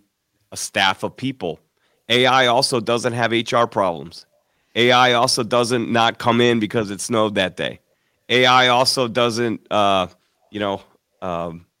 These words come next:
have infighting, right? And these are all things that obviously cause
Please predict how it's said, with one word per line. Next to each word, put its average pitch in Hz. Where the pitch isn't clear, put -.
have 110
infighting, 98
right? 98
And 113
these 127
are 131
all 117
things 110
that 107
obviously 101
cause 98